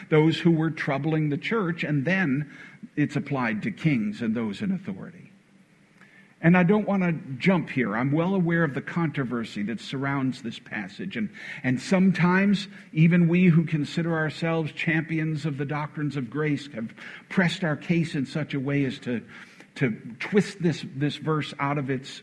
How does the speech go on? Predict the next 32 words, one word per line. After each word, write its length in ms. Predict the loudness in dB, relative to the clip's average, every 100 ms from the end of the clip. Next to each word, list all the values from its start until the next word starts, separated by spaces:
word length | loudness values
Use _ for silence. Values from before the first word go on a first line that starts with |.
| -12
plain 560 | -4 0 2 0 -2 -4
reading. 460 | -2 -2 -4 -8 -12 -20 -20 _ -20 -20 -20 -20 0
But 160 | 2 4
what 260 | 4 0
Paul 320 | -6 -2 0 0
writes 460 | 2 0 -2 -4
here 300 | 0 2 2
is 340 | 2 2 0 -4 -14 0
no 300 | 4 4 2 -4
counter 580 | 0 2 2 0 -4
to 160 | -4 -4
the 140 | -4
doctrine 480 | -4 -6 -8 -4 -4
of 100 | -2
election, 720 | -2 -2 -4 -4 -4 -2 -2
or, 380 | 0 -2 -2 -4 -10 -20 -2
nor 300 | 2 4 4
is 140 | 4
it 140 | 0 0
concerning 540 | -2 0 -2 0 0
the 140 | 0 -2
extent 380 | -4 -2 -2
of 100 | 0
the 120 | 0 -2
atonement. 520 | -2 -4 0 0 -2 -12 -20 -14 0
It's 220 | 0 0
transparently 1080 | -2 2 0 -2 -4 0 0 -2 -2 -2 -2
to 100 | -4
keep 380 | -4 -6 -4
us 160 | -6 -8
from 460 | -8 -4 -2 0 0
writing 480 | -2 -2 -4 -4